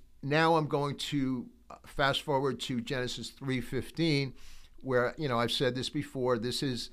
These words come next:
the first prophecy of the Bible after, after, uh, man has sinned, and this is what the Lord says, "And I will put enmity between thee and the woman, between thy seed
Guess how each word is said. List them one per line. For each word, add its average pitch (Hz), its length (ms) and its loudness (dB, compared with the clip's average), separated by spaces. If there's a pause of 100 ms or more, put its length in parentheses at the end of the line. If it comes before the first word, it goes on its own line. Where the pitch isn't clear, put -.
(420)
the 120 240 2
first 147 500 4
prophecy 151 680 6
of 139 140 0
the 151 80 0
Bible 127 640 2 (460)
after, 139 480 2 (240)
after, 143 640 0
uh, 123 320 4
man 131 320 0
has 143 220 0
sinned, 127 380 0
and 120 400 -2 (160)
this 127 240 -2
is 120 120 -6
what 123 160 0
the 131 80 -2
Lord 120 300 2
says, 160 340 2
"And 117 120 0
I 127 120 4
will 147 160 2
put - 340 0 (100)
enmity 175 600 2 (500)
between 135 840 0
thee 175 540 4
and 156 200 0
the 156 100 4
woman, 110 480 2 (540)
between 131 640 4
thy 135 500 10
seed 120 720 2